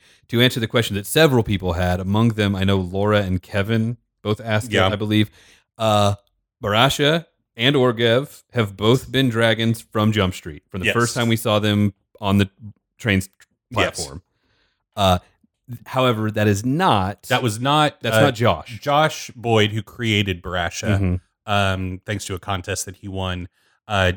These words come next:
Speaker 2: that was not part of his pitch. That was something that I took and adapted for the campaign. So everything,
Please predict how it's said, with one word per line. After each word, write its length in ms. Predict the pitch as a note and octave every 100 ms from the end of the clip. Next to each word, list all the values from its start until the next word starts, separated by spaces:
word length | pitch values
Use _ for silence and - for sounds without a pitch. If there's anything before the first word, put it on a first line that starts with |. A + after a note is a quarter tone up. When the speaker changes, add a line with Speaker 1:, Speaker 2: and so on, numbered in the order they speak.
| -
Speaker 2:
that 180 | A#2 A2+
was 140 | G2
not 240 | G#2+ G2+ -
part 180 | G#2
of 80 | F2
his 200 | - F2+
pitch. 340 | - - _ -
That 160 | G#2+
was 80 | G2+
something 280 | - F#2+ G2
that 100 | F#2
I 80 | F#2+
took 320 | - G2 -
and 100 | G2
adapted 600 | F#2 F2+ F2 - F2+ F2
for 240 | - F#2+ E2
the 80 |
campaign. 560 | - F2+ D#2+ - - - _ _
So 320 | - F2+ D2+ _ _ _ _ -
everything, 720 | C3+ D#3 D3 D#3 C#3 B2+